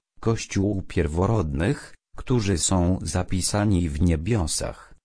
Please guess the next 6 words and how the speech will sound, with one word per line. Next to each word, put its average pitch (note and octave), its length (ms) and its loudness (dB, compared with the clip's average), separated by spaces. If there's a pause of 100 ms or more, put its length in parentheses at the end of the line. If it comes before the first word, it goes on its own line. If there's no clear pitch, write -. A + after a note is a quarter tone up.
(240)
Żydów, E2+ 540 0
rozdział F#2 640 2
dwunasty, F2 840 0
werset G2 600 0
dwudziesty E2+ 680 -2
trzeci, D2+ 680 -4